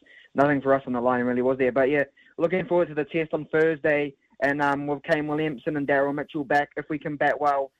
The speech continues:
and take catches, then we could maybe be in with a slim chance of hopefully getting one test match, but I guess we'll just see how we play.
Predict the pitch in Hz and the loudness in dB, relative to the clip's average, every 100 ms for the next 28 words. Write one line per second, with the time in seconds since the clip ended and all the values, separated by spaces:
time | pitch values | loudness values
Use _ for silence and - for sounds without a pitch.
0 | _ - 147 147 147 135 151 117 156 139 | _ -6 -4 -2 -4 -2 -2 -4 -4 -6
1 | 147 143 - 151 135 139 135 135 139 135 | -4 -4 -4 -6 -4 -4 -2 -2 -2 -2
2 | 135 131 131 151 139 131 143 135 135 - | -4 -4 -6 -4 -6 -4 -2 -2 -2 -8
3 | _ _ _ 127 127 143 143 135 139 131 | _ _ _ -2 2 2 0 -2 -2 -2
4 | 135 131 139 131 135 131 - - 131 - | -2 -2 -4 -4 -2 -2 -2 0 0 0
5 | _ _ - 131 143 139 139 135 139 131 | _ _ -4 -2 -2 -2 -4 -4 -4 -2
6 | 123 123 127 127 120 | 0 0 0 0 0